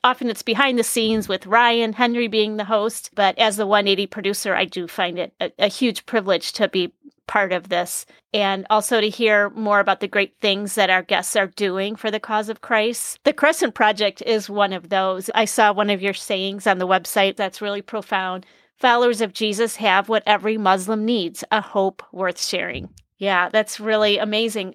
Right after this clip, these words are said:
Why don't we share our faith with Muslims more often? It's a rhetorical question, but people used to have to be sent to countries where it isn't safe to be a Christian,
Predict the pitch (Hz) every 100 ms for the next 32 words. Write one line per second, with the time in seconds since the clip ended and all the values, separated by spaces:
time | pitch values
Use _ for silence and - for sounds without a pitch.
0 | _ 220 233 247 240 240 226 208 233 214
1 | 214 208 208 202 - 202 220 226 214 196
2 | 190 196 208 202 208 196 190 190 196 -
3 | 196 190 185 - 190 190 - 247 262 240
4 | 196 214 196 - - 196 190 190 185 _
5 | - - - 277 294 269 247 247 262 269
6 | 233 220 - 233 214 - 214 208 - -
7 | 220 214 - 320 330 277 262 247 240 233
8 | 277 285 262 269 320 - 254 220 208 208
9 | - 208 - 202 180